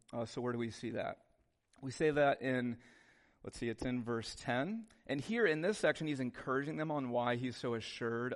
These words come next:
of some people of their maturity in the congregation. He says, "For God is not unjust," this is chapter six, verse ten, "For God is not unjust so as to overlook your work and the love you have shown for his name in serving the saints,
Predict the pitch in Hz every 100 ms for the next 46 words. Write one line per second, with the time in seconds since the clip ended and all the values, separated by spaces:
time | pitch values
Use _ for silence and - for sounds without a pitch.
0 | - 113 120 127 139 - - - 127 120
1 | 131 127 127 - 123 120 120 117 - 120
2 | 123 135 117 120 120 120 120 - 135 131
3 | 120 - - - - - 131 135 139 131
4 | 131 135 151 175 165 120 120 - 117 -
5 | 113 120 127 - 135 - 117 117 123 123
6 | 117 120 127 135 151 127 127 120 127 120
7 | - - 127 127 123 131 - - - -
8 | 123 123 113 147 220 214 - 139 123 120
9 | 123 151 156 139 110 - 131 135 139 135
10 | 131 123 123 139 165 131 120 117 120 -
11 | 117 117 117 117 - - 113 117